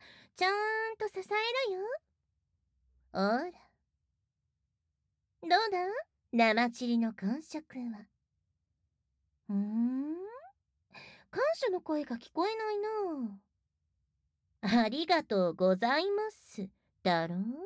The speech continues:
<laughs> お尻の下でなんかふごふご言っててくすぐったいですね。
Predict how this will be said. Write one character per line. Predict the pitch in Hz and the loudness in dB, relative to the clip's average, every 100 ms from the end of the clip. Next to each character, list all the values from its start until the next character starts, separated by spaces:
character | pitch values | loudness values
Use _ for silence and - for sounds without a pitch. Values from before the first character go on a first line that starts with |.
| 508 _ _ _ _ _ _ _ _ _ _ _ _ _ _ _ _ _ _ _ _ | -14 _ _ _ _ _ _ _ _ _ _ _ _ _ _ _ _ _ _ _ _
<laughs> | 554 - 403 622 - 508 453 311 - - | -2 0 -8 -16 -10 -8 -8 -12 -8 2
お | 262 | 2
尻 | 247 277 285 | 2 -4 0
の | 285 | 0
下 | 302 320 | 0 0
で | 262 | 2
な | 226 262 | 2 2
ん | 285 | 0
か | 220 | -4
ふ | 196 392 | 0 2
ご | 381 | 4
ふ | 330 | 2
ご | 202 | 0
言 | 185 | -2
っ | |
て | 190 208 | -4 -8
て | 190 | -8
く | - | -10
す | - 277 | -8 -6
ぐ | 311 | -6
っ | |
た | - 370 | -2 -2
い | 440 | 0
で | 440 | -4
す | - | -4
ね。 | 339 | -4